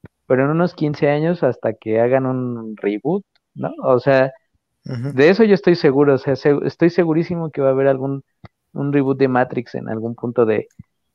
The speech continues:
Speaker 1: de la existencia. Es decir, de, de ha, ha nacido una estrella, que es una historia mucho menos comercial. Actualmente se han hecho cuatro películas,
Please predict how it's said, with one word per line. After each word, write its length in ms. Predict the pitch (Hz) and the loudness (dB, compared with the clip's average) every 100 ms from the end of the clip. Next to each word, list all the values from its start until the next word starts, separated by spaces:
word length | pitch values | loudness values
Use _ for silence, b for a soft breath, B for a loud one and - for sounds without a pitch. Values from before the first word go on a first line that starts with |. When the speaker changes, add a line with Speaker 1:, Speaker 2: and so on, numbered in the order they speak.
| - | -2
Speaker 1:
de 160 | 123 | 2
la 180 | 127 123 | 4 4
existencia. 640 | 120 - 123 - 156 143 156 | 2 -2 -4 -2 0 2 0
Es 60 | |
decir, 240 | - 151 139 | 2 0 2
de, 240 | 147 147 - | 0 0 0
de 180 | 143 143 | 4 4
ha, 120 | - | 4
ha 140 | 170 190 | 2 4
nacido 420 | 190 - 180 170 | 2 2 0 0
una 140 | 156 | -2
estrella, 420 | 139 - 175 160 127 | -2 -2 0 2 2
que 120 | 143 | 0
es 100 | 160 | -2
una 180 | 151 135 | -2 -4
historia 420 | - 151 143 131 | 0 2 2 2
mucho 360 | 131 123 - | -2 -6 -6
menos 340 | 131 156 151 - | -4 -2 -2 -4
comercial. 680 | 127 120 117 - 151 147 - _ _ | -4 -4 -4 2 2 2 -2 _ _
Actualmente 1040 | - 107 - 147 147 147 151 147 170 226 - - | -2 -2 2 4 4 2 0 2 2 2 -2 -20
se 140 | - 156 | -2 0
han 100 | 165 | 0
hecho 260 | 170 160 | 0 0
cuatro 360 | - 160 151 135 | 4 2 2 0
películas, 720 | 135 147 165 135 120 117 113 | 0 0 -2 -2 0 -2 -4